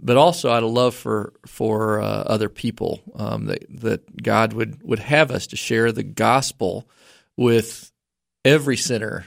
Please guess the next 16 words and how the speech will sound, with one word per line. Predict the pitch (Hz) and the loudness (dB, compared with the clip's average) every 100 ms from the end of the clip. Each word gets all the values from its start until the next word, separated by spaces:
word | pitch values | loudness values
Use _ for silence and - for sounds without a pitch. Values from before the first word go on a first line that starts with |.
| - | -12
and | 123 113 117 120 107 | -6 -2 -2 -4 -8
sinners | - 151 143 123 | -2 2 4 4
of | 123 | 2
every | 131 127 | 0 0
stripe. | - 135 117 - - _ 233 | -2 2 2 0 -14 _ -16
And | 123 113 107 | -12 -10 -8
so, | - 120 117 110 - - - _ | 0 2 2 0 -8 -20 -20 _
so | - - 127 | -4 0 4
maybe | 160 208 | 4 4
we | 160 | 2
should | 143 123 | 0 -4
just | 113 127 | -6 -2
talk | - 143 143 | 2 2 0
a | |
bit | 131 156 | 0 2
about | 151 117 107 | 2 2 0